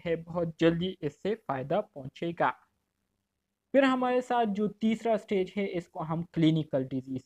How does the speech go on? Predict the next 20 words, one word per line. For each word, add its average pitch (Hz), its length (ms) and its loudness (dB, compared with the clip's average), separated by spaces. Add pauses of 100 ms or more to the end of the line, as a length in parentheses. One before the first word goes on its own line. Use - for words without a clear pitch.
कहते 123 260 -8
हैं, 131 180 -10
ठीक 135 260 -6
है। - 360 -6 (100)
Clinical 277 540 2
disease 226 580 0
ये 214 120 0
हमारे 180 400 -4
साथ 185 240 -2
disease 151 560 -4
का 156 120 2
वो 147 380 0
stage 147 300 -6 (160)
है 131 140 -2 (300)
जिसमें 233 560 0 (200)
बीमारी 175 420 2
के 214 180 -6
जो 165 200 -2
sign 180 380 2
symptoms 175 500 -4